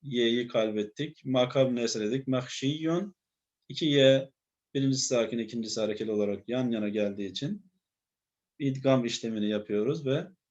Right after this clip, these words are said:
en son olarak mehşiyyun şeklini almış olduk. Haşiye, yahşa, mehşiyyun ismi mef'ulü.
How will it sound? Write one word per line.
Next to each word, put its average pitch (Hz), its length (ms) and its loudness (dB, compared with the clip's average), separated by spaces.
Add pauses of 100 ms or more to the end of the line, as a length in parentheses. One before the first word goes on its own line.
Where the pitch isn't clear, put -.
(200)
en 139 160 0
son 123 200 -4
olarak 117 380 -2
mehşiyyun 117 680 -6
şeklini 113 600 -6 (640)
almış 117 520 -4
olduk. 98 560 -10 (1500)
Haşiye, 117 520 2
yahşa, 151 680 0 (840)
mehşiyyun 131 1300 -2
ismi 123 240 -4
mef'ulü. 117 500 -2